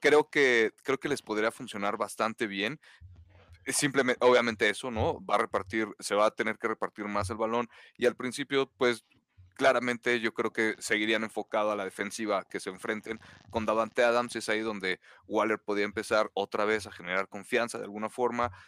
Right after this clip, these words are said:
se le van a poder abrir obviamente más huecos a, a, a Renfro, ¿no? De alguna forma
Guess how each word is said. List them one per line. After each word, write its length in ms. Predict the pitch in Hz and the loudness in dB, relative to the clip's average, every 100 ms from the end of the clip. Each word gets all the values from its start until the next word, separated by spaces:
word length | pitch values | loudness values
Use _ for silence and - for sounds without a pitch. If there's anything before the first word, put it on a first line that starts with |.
| - | -10
se 140 | - | -2
le 80 | 104 | 0
van 140 | 110 | 2
a 60 | 113 | 0
poder 260 | - 107 | -2 -2
abrir 320 | 107 104 104 92 | -2 -2 -4 -2
obviamente 380 | 104 104 98 98 | 0 0 0 -6
más 320 | 101 104 - | -4 -4 -6
huecos 560 | 87 107 104 107 107 - | -4 -2 -2 -4 -6 -4
a, 680 | - 90 90 87 87 85 82 - | 0 2 2 0 -2 -4 -6 -4
a, 300 | 92 90 80 | -2 -2 -2
a 100 | 92 92 | -4 2
Renfro, 440 | 120 117 120 120 104 | 4 4 0 -2 -2
¿no? 260 | 104 135 | -2 -2
De 60 | 104 | -4
alguna 240 | 95 107 | -4 -6
forma 340 | - 107 110 | -4 -4 -2